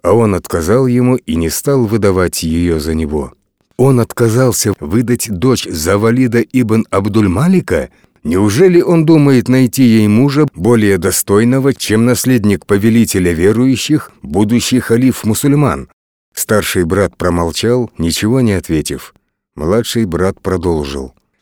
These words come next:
«Если он отказался выдать её за наследника повелителя правоверных, то нашёл ли он после этого достойного супруга для неё?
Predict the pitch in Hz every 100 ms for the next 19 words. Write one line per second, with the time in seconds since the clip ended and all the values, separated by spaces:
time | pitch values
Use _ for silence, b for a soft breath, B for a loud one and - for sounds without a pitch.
0 | _ 76 92 - 92 92 98 95 - 95
1 | 90 98 87 - 85 95 92 85 - 87
2 | 87 92 78 90 92 80 98 90 85 82
3 | 82 92 92 95 87 82 80 - 85 80
4 | 85 104 113 95 b b b - 92 117
5 | - 175 131 107 98 - 104 - 101 104
6 | 95 95 95 95 98 - 107 95 92 85
7 | - 82 107 85 82 82 85 90 85 69